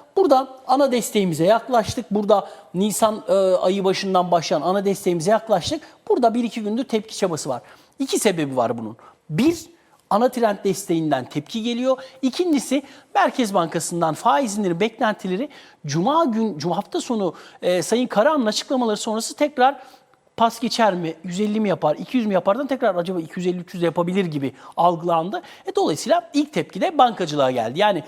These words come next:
Merkez Bankası'nın faiz kararı beklentisi dün bankacılığı yukarı taşıdı. Bugün de muhtemelen biraz daha bunun devam ettiğini göreceğiz. Bu trend korunur ise,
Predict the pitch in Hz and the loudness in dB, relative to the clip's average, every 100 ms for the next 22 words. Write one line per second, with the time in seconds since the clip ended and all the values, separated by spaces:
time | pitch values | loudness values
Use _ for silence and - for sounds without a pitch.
0 | - - 175 180 330 262 226 185 233 302 | -12 0 0 2 -2 0 0 -2 -4 -4
1 | - 185 233 277 - - 190 202 196 202 | -2 0 2 0 -4 0 2 6 4 4
2 | 196 233 294 - - _ 175 175 220 196 | 2 2 2 0 -16 _ -2 0 -2 -2
3 | 190 208 - 214 139 143 175 135 - _ | -4 -6 -4 -4 -4 -2 -2 -2 -10 _
4 | 139 147 151 135 127 120 113 - 123 120 | 0 0 -2 -4 -4 -4 -4 -4 -4 -4
5 | 139 196 285 - - _ 285 254 202 175 | -6 -4 -4 -4 -16 _ 0 0 0 -2
6 | 160 156 - 151 139 131 135 180 170 139 | -4 -4 -4 -4 -2 -2 -4 0 2 2
7 | 135 165 269 - - - 214 233 220 208 | 2 0 0 -4 -20 -6 -2 0 2 4
8 | 196 190 175 165 160 143 131 120 123 - | 2 2 -2 -2 0 0 -2 -6 -10 -14
9 | - - _ 240 403 339 302 285 - - | -20 -20 _ 0 0 2 0 -2 -4 -2
10 | 233 247 285 240 214 - 202 143 - - | 0 2 0 -2 -6 0 2 2 -2 -18